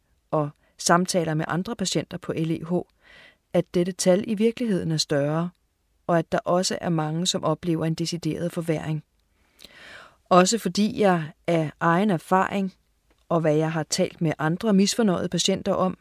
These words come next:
at doktor Karashi fortæller patienterne, at de ser bedre end tidligere, på trods af, at de selv føler en forringelse. Jeg har nu måttet indstille mig på, at mit syn ikke bliver bedre, og jeg får nu forskellige hjælpemidler af kommunen til at klare hverdagen.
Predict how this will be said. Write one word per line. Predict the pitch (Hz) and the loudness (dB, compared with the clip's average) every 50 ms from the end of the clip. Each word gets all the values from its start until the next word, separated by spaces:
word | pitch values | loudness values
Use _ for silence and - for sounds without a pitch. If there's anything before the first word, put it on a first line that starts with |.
| _ _ | _ _
at | - 180 175 - - - | -4 -2 -2 -2 -2 0
doktor | - 180 170 - - 175 | 0 0 0 0 -4 -2
Karashi | - 175 165 175 180 208 - - 240 | -2 -2 0 2 0 0 0 -2 -4
fortæller | 220 - 196 - - 220 220 - - | -4 -4 -4 -2 0 0 0 0 -2
patienterne, | 220 - 214 - 170 156 - - 185 170 170 170 - - | -4 -2 -2 0 -2 -2 -2 -2 -2 0 -2 -2 -4 -4
at | 170 175 - | -6 -6 -2
de | - 214 | -2 0
ser | - - - - - | 2 2 0 0 0
bedre | - 185 170 165 170 175 175 - | 0 0 2 2 2 2 0 0
end | 170 156 | -2 -4
tidligere, | - - - 175 170 170 175 190 196 - 175 165 165 | -2 -2 -2 -2 -2 -2 -2 -2 -2 -2 -4 -4 -4
på | - - 165 | -4 -6 -6
trods | - - - 240 240 - - | -6 -2 0 0 2 2 0
af, | 165 139 - _ _ _ - | 0 -2 -6 _ _ _ -8
at | - 175 - | -8 -6 -4
de | - 196 | -2 -2
selv | - - 247 - - | 0 0 0 0 -2
føler | - 170 151 - 156 156 | -4 -4 -4 -2 0 -2
en | 151 156 | -2 -2
forringelse. | - 151 151 143 - - 160 - - 151 147 _ _ _ _ _ _ _ _ _ _ _ _ _ - - - - - - - - - _ _ - | -2 -4 -4 -4 -4 -6 -6 -4 -4 -4 -6 _ _ _ _ _ _ _ _ _ _ _ _ _ -20 -20 -20 -20 -20 -20 -20 -20 -20 _ _ 0
Jeg | 196 196 185 | 2 4 6
har | 196 196 | 6 6
nu | 196 202 202 | 6 6 6
måttet | 202 196 185 180 185 - | 4 4 2 2 0 0
indstille | 175 202 202 - - 208 165 156 | 0 0 0 -2 -2 -4 -4 -2
mig | 175 165 156 - | -4 -4 -4 -6
på, | - - - 185 - _ _ _ _ _ _ _ - | -6 -4 -4 -4 -4 _ _ _ _ _ _ _ -8
at | - 175 - | -8 -6 -2
mit | 170 160 156 - | -2 -4 -2 -4
syn | - - - 175 - - _ - | -6 -4 -4 -6 -8 -10 _ -8
ikke | - 170 - - | -8 -8 -6 -2
bliver | - 175 - - | -2 -2 -2 0
bedre, | - 165 151 147 147 156 165 165 175 _ _ _ _ _ _ _ _ _ - - - - - _ _ _ - | 0 0 2 2 2 2 0 -2 -4 _ _ _ _ _ _ _ _ _ -20 -20 -20 -20 -20 _ _ _ 0
og | 180 180 | 2 4
jeg | 185 185 170 | 4 4 2
får | - 214 208 135 | 2 2 2 2
nu | 190 180 | 2 0
forskellige | 180 - 180 - - 196 202 202 180 170 | 0 -2 -4 -4 -4 -4 -2 -2 -2 0
hjælpemidler | 160 170 170 180 220 208 185 170 - - 165 160 | 0 0 0 2 2 2 2 2 0 -2 -2 -2
af | 156 | -4
kommunen | - - - 175 165 170 175 190 202 214 214 | -4 -2 0 0 2 2 2 2 0 0 0
til | - - | 0 -2
at | 185 - | -4 -4
klare | - - 165 156 156 165 | -2 -2 -2 0 0 0
hverdagen. | 165 160 151 151 - 160 143 151 156 160 | 0 0 0 0 0 -2 -4 -4 -6 -8